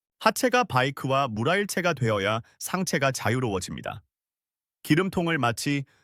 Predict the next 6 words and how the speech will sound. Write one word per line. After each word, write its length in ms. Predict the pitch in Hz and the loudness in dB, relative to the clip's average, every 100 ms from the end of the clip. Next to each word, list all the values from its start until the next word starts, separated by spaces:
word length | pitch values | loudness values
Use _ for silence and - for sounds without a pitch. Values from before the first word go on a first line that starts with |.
| _ | _
첫사랑의 580 | - 226 - 202 185 175 | -2 0 2 2 2 0
소원처럼, 560 | - 139 131 120 85 - _ _ _ | -2 -2 -2 -2 -4 -8 _ _ _
아니, 200 | 107 120 | 0 2
그건 320 | 107 123 156 113 | 0 0 0 0
너무 220 | 110 123 | 0 0
약하네요. 480 | 95 117 82 76 | 0 -2 -6 -8